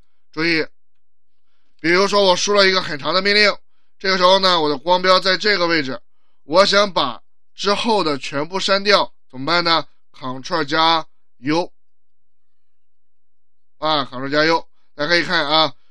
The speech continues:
Ctrl，重新给你写一下啊，我写了一个很长很长的命令，这个时候呢，我干嘛呢？我想要去删除光标之前的命令，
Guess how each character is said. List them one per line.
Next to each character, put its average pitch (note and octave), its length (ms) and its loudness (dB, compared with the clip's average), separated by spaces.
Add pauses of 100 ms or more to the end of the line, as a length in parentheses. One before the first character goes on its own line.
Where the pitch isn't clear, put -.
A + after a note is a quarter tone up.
(200)
Ctrl， D3 380 -4 (640)
重 B2+ 140 -16
新 C3+ 60 -8
给 D3+ 100 -2
你 D3+ 40 -2
写 B2+ 240 -8
一 A#2+ 120 -6
下 C#3+ 120 -2
啊， C#3+ 320 -2 (440)
我 D3+ 100 -14
写 D#3+ 160 -4
了 D#3+ 100 2
一 E3+ 40 2
个 F3 100 2
很 D3+ 240 -6
长 E3+ 640 2
很 E3+ 100 -4
长 C#3 140 -6
的 C#3 80 -4
命 C#3+ 120 -4
令， C3+ 220 -6 (540)
这 F#3 80 -2
个 F#3+ 60 2
时 F#3 40 2
候 F#3+ 180 6
呢， F#3 240 4 (280)
我 D3+ 280 0
干 F3+ 140 0
嘛 E3 140 -2
呢？ F3 200 0
我 D#3+ 220 2
想 D#3 240 -2
要 E3 160 0
去 E3+ 240 -4
删 G3 340 0
除 D#3 300 -6
光 F3+ 320 0
标 F3+ 180 4
之 F3 160 -10
前 D#3 260 -4
的 E3 100 -4
命 E3+ 120 -4
令， F3+ 180 0